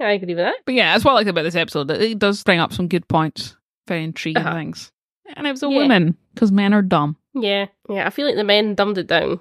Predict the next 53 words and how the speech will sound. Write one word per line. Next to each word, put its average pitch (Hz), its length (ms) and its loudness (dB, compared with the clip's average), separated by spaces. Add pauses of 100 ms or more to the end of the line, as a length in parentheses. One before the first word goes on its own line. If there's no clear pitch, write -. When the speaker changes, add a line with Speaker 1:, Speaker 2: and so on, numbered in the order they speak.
Speaker 1:
whereas 185 280 -4
the 190 80 -2
women 185 520 -2 (220)
elevated 196 460 2
it 170 80 2
a 185 40 2
wee 202 120 0
bit 170 180 2
just - 180 -6
to - 60 -18
be - 100 -2
like, 202 240 0
"Oh, 311 60 -2
by - 160 -4
the 349 80 -6
way, 359 300 -4
consider 302 340 -2
this." 294 300 -2
And - 80 -18
you're 208 100 -6
like, 208 140 -2
"Oh, 480 280 0
Speaker 2:
<laughs> - 440 -2
Speaker 1:
that's - 180 -8
a 269 40 -2
lot 277 120 0
more 269 240 0 (420)
pro-, 302 220 0 (380)
thought-provoking." 214 800 -4
Speaker 2:
Mm, 190 200 -6
yeah, 208 200 2 (160)
funny 254 160 0
Speaker 1:
I - 20 2
just 349 160 0
Speaker 2:
that. 381 60 2
Speaker 1:
remember 339 280 2
one, 247 280 0 (280)
yeah, 196 240 -4
I 220 40 -2
remember 294 320 2
one 214 160 2
day 185 120 0
I 185 60 2
just 214 160 -6
had, 214 300 -2
like, 208 200 0
a - 80 -4
mini 208 360 2
existential 202 600 -2
crisis. 202 460 -8
I 180 80 -6
was 175 120 -10
like, - 220 -8